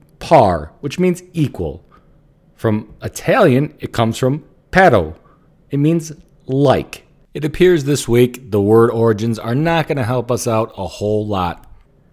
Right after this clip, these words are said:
How are we gonna define a traditional parlay? Well, I'll throw you my definition. Two or more bets placed at the same time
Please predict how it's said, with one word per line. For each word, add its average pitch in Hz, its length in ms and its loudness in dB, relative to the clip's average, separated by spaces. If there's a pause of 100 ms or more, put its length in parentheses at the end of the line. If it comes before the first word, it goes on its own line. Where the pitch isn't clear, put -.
(280)
How 185 200 4
are 202 140 8
we 185 160 6
gonna 135 180 4
define 107 360 -2
a 92 40 -4
traditional 90 420 -8
parlay? 80 440 -8 (440)
Well, - 400 0
I'll 160 140 -2
throw 180 140 2
you 190 120 8
my 185 200 4
definition. 98 680 -4 (960)
Two 220 240 -2
or 220 140 4
more 147 260 6
bets 123 480 0 (160)
placed 143 340 0
at 117 120 -4
the 107 100 0
same 147 380 0
time 127 500 0